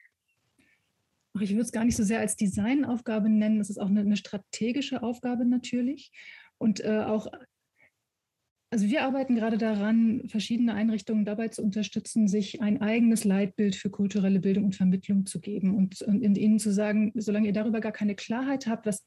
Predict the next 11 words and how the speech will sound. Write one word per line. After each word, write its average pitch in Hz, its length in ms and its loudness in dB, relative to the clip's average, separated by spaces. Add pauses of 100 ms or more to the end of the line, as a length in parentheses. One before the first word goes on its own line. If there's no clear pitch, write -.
was 196 240 -4
ihr 302 200 2
meint 214 420 4
in 190 100 0
eurem 247 400 0
Kontext 214 540 -2
mit 196 100 0
euren 226 320 2
besonderen 208 480 2
Herausforderungen, 190 1080 2
die 190 300 0